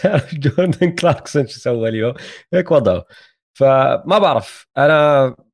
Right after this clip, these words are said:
أنا شايف إنه ما في أي إشي مثير ب-، للاهتمام مع هذا الفريق. بالنسبة لإلي، هذا أسوأ فريق بالدوري،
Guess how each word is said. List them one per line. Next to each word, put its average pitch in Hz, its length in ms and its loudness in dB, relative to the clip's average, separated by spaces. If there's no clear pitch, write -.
أنا 143 480 2
شايف 147 500 0
إنه 120 160 -2
ما 143 140 0
في 135 220 -4
أي 160 200 -6
إشي 135 160 -8
مثير 117 580 -6
ب-، 104 120 -12
للاهتمام 104 840 -6
مع 98 200 -6
هذا 95 100 -8
الفريق. 110 460 -4
بالنسبة 147 380 -2
لإلي، 160 500 0
هذا 131 240 0
أسوأ 143 260 -4
فريق 127 340 -4
بالدوري، 147 760 -2